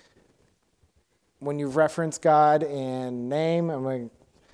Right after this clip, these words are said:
one example I like to use is, if you al-, if you're singing in the hymnal, have you always give God the glory, the respect his name deserves when you're singing his, his name? Again, me, no.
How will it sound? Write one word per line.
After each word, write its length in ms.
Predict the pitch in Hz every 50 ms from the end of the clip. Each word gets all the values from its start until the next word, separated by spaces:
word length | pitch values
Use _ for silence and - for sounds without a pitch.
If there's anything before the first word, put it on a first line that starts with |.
| _ _ _ _ _ _
one 220 | - 123 139 147 156
example 440 | 147 131 147 156 160 151 156 156
I 100 | 160 156
like 160 | 156 160 156 156
to 120 | 156 151
use 260 | 160 170 170 160 143
is, 420 | 156 156 151 139 127 - - - - - - _ _ _ _ _ _ _ _ _ _ _
if 60 | -
you 100 | 117 117
al-, 220 | 127 139 147 139 - - _ _
if 200 | - 139 131 -
you're 100 | 147 147
singing 340 | 135 - 165 165 165 160 160
in 140 | 160 165 160
the 100 | 160 156
hymnal, 480 | 160 170 160 156 143 131 123 117 - _ _ _ _ _ _ _
have 140 | 143 117
you 80 | 117 123
always 760 | 135 151 156 156 165 165 160 151 143 - - - - - - _ _ _ _ _ _ 160
give 180 | 143 147 147 139
God 320 | 135 143 143 147 147 143
the 300 | 131 135 131 131 127 127 - - - -
glory, 360 | - - 143 143 147 151 160 151
the 100 | 147 143
respect 520 | 143 139 - - 160 151 151 147 - -
his 280 | - - 151 139 131 135
name 260 | 139 143 147 151 143
deserves 460 | 131 131 123 120 135 143 151 147 143
when 140 | 135 139 127
you're 120 | 120 127
singing 480 | 123 - 139 135 143 151 156 151 151 147 _ - - - _ _ _
his, 260 | - 143 139 120 123 - _ _
his 220 | - 143 135 123 123
name? 360 | 135 139 143 151 165 170 165 - _ _ _ _ _ _ _ _ _ _ _
Again, 420 | 156 139 156 156 139 120 110 101 - _ _ _ _ - - _
me, 340 | 139 147 170 170 156 135 117 110
no. 520 | 117 139 151 139 113 90 - - -